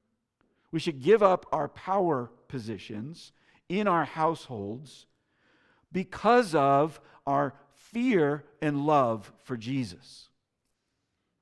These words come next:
Okay, so kind of prompts another question for us. Why,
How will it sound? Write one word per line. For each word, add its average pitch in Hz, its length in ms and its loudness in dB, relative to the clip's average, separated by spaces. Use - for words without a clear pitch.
Okay, 117 120 -10
so 131 320 -6
kind 135 140 -10
of 113 120 -14
prompts 123 520 -6
another 175 260 -6
question 101 440 -12
for 110 160 -14
us. 110 120 -16
Why, 156 380 -10